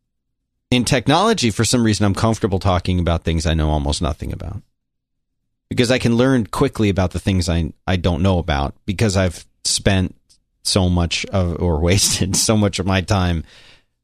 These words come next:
reading about stupid technology crap. But I'm not frequently informed enough and confident enough to talk about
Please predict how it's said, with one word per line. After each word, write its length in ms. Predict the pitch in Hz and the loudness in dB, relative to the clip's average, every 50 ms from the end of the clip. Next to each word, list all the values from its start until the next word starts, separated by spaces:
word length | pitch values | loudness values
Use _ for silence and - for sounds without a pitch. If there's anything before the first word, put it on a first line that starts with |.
| _ _ _ _ _ _ - - - | _ _ _ _ _ _ -20 -8 0
reading 280 | - 151 190 202 196 175 | 2 2 4 4 4 4
about 220 | 143 139 123 117 | 4 2 0 0
stupid 400 | - - - 147 - 135 120 110 | -2 -2 -2 0 0 0 -2 0
technology 580 | - 131 117 - - 127 131 127 110 87 85 82 | 0 -2 0 2 2 2 4 4 2 2 0 -4
crap. 280 | - - 92 67 - - _ _ _ _ _ _ _ _ _ _ _ _ _ _ _ _ _ _ _ _ _ | -2 -2 -4 -4 -4 -10 _ _ _ _ _ _ _ _ _ _ _ _ _ _ _ _ _ _ _ _ _
But 400 | - 107 - 123 123 123 - - - | -8 -2 0 2 2 2 0 -2 -2
I'm 280 | 104 120 131 131 127 123 | 0 2 4 4 4 4
not 280 | 139 151 156 147 - _ _ _ _ _ _ _ _ | 4 2 0 0 -4 _ _ _ _ _ _ _ _
frequently 540 | - - - 170 165 - 151 135 120 120 117 | -16 -2 0 0 2 2 2 2 2 2 2
informed 540 | 113 110 - - - 156 175 180 175 175 143 | 2 2 0 0 0 2 2 2 2 2 2
enough 320 | 107 85 82 78 76 - | 2 2 2 0 0 0
and 100 | 95 95 | -2 -2
confident 580 | - - - 151 175 196 - - 85 87 78 69 | -2 0 0 0 0 0 -2 -2 -4 -2 -2 -2
enough 460 | 71 69 64 64 65 69 - - _ _ _ _ _ _ _ _ _ _ _ _ _ | -4 -4 -4 -6 -6 -8 -10 -14 _ _ _ _ _ _ _ _ _ _ _ _ _
to 80 | - 123 | -4 -2
talk 320 | - 127 104 90 85 - | 0 2 2 0 0 -2
about 360 | 98 73 76 69 64 67 - | -2 -2 0 -2 -2 -4 -6